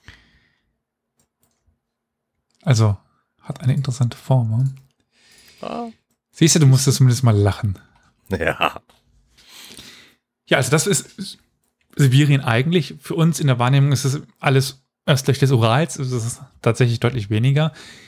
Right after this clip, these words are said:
Speaker 1: Deswegen kann Tobolsk auch im Ostsibirien liegen und das ist nicht Vladivostok. Also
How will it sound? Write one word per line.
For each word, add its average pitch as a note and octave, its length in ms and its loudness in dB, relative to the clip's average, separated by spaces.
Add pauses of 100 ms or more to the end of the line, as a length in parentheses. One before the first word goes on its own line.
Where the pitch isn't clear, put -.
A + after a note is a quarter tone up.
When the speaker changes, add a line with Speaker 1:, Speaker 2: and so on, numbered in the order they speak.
(140)
Speaker 1:
Deswegen D3 280 0
kann C3 180 0
Tobolsk C3 480 0
auch C#3+ 200 -2 (160)
im B2+ 340 0 (520)
Ostsibirien A#2 680 0
liegen A2 260 0
und B2+ 220 -4
das A#2+ 100 -2
ist A#2+ 100 -2
nicht C3 120 0
Vladivostok. A#2+ 720 0
Also A#2+ 220 -6